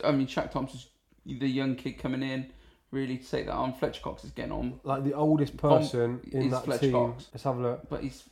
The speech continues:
Speaker 2: Fletcher Cox at twenty-nine. And on the bench, you've got Mason Rudolph, who played last year.
Speaker 1: Yeah, but he'll, he'll just, Max Crosby will take that role from
Speaker 2: Damian
Speaker 1: Fletcher
Speaker 2: Williams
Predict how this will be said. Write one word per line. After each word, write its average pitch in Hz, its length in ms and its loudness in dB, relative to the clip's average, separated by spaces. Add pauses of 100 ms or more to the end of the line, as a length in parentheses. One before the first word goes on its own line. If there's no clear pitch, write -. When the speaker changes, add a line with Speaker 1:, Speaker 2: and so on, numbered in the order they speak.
(140)
Speaker 2:
Fletcher 139 340 0
Cox 143 320 -2
at 143 100 -8
twenty-nine. 117 720 2
And 131 120 2
on 135 100 6
the 131 60 4
bench, 131 320 2
you've 123 80 -6
got 131 120 -2
Mason 127 320 0
Rudolph, 127 360 2
who 123 80 -4
played 120 280 0
last 117 300 -2
year. 123 280 -2
Speaker 1:
Yeah, 117 220 -8 (200)
but 160 200 0
he'll, 160 200 4
he'll 156 320 4
just, - 260 -4
Max 160 300 0
Crosby 151 380 4
will 127 120 -4
take 131 320 -4
that 120 180 -2
role 131 280 0
from - 80 -12
Speaker 2:
Damian 180 340 8
Speaker 1:
Fletcher 190 140 6
Speaker 2:
Williams 165 180 8